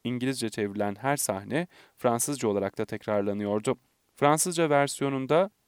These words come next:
Nous irons à Monte Carlo adıyla gösterime girdi. Audrey, akıcı Fransızcası sebebiyle rolünü tekrarlayan tek oyuncuydu. İki filmde başarısız oldu. Ventura'nın müzikleri bile zayıf hikayeyi kurtaramadı. Audrey,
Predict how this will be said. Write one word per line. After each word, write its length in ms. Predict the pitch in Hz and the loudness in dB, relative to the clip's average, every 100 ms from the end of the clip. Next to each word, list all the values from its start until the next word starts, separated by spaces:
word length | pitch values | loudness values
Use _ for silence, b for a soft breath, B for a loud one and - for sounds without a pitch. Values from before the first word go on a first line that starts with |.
| _ | _
Nous 200 | 135 143 | -2 0
irons 420 | 151 147 156 208 220 | 2 2 2 0 0
à 120 | 131 | 0
Monte 400 | 143 147 143 147 131 | 2 0 -2 -4 2
Carlo 300 | 147 151 120 | 4 4 4
adıyla 560 | 78 104 104 104 185 - _ | -2 -4 -2 2 2 0 _
gösterime 500 | 139 - 143 127 120 | -2 0 0 -2 -2
girdi. 360 | 87 95 120 127 - _ - | -6 -4 -2 -2 -4 _ 4
Audrey, 420 | 143 120 107 180 | 6 6 0 0
akıcı 300 | 123 - 135 | 0 -2 -4
Fransızcası 720 | 147 143 135 - 135 127 123 120 | -4 -2 -2 -2 -4 -2 -2 -4
sebebiyle 540 | 127 113 110 110 165 | -4 -4 -4 -4 -2
rolünü 280 | 139 123 127 | -2 -2 -2
tekrarlayan 600 | 127 117 123 120 117 143 | -4 -2 0 2 0 -2
tek 240 | 143 127 | -4 -4
oyuncuydu. 560 | 104 95 98 120 123 131 B B B B - | -4 -4 -4 -6 -2 -2 B B B B -8
İki 240 | 127 160 | -6 -6
filmde 560 | - 117 90 - 156 143 | -4 -6 -6 -2 -2 -2
başarısız 520 | 131 120 110 113 113 | -2 -2 -2 -4 2
oldu. 340 | 113 113 127 b b b _ | 2 4 0 b b b _
Ventura'nın 500 | 127 123 - 131 131 | 2 2 2 0 0
müzikleri 540 | 127 120 120 - 131 139 | -2 -4 -4 -2 -2 0
bile 160 | 127 | -2
zayıf 300 | 135 123 127 | 0 0 -2
hikayeyi 440 | 131 131 120 123 135 | -4 0 2 2 0
kurtaramadı. 760 | - 113 123 101 90 101 120 b b b b | -6 -4 0 0 -2 -2 -4 b b b b
Audrey, 480 | 139 139 104 113 - | 4 4 2 -2 -2